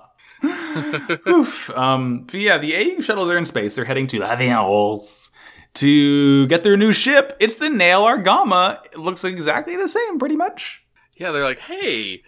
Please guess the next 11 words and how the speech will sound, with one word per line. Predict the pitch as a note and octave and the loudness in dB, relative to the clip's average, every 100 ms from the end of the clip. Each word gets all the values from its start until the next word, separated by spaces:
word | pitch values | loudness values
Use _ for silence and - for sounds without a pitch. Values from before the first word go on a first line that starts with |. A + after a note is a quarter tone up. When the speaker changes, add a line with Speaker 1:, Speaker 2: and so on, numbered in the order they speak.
| _ _ _ | _ _ _
Speaker 2:
that | G#3+ A4+ | -6 -2
looks | G4 G#3 - | -2 -2 -6
familiar." | - A#2+ A2+ G#2+ F#2 F#2+ F#2 F2 F#2 C3 G4 - - _ _ _ | -8 -10 -8 -6 -4 -6 -8 -8 -6 -6 -8 -12 -20 _ _ _
Speaker 1:
Mm-hmm. | C#3+ A#2+ A2+ E2+ D2 - _ _ _ - - | -4 -2 -4 -8 -12 -18 _ _ _ -16 -2
And, | D3+ E3 | 0 2
and | F#3 F#3 | 0 0
they | F3+ | -2
do, | D3 A3 A3 G3 D3 | 0 -2 -2 -4 -4
so, | - | -6
so, | C3+ G3+ | -2 0
like, | F3+ F3 | 2 -2